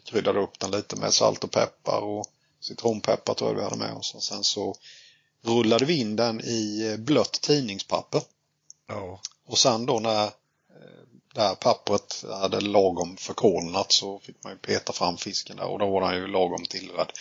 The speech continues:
Speaker 1: Så käkade vi färsk, eh, harr på,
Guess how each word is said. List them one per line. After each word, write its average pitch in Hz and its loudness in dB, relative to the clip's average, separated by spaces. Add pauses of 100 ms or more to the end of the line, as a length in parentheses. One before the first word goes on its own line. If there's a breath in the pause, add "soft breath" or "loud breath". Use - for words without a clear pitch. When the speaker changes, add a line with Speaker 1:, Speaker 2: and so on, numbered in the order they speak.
(340 loud breath)
Speaker 1:
Så 107 -8
käkade 110 2
vi 101 -4
färsk, - 0
eh, 95 -2
harr 92 2
på, 92 -2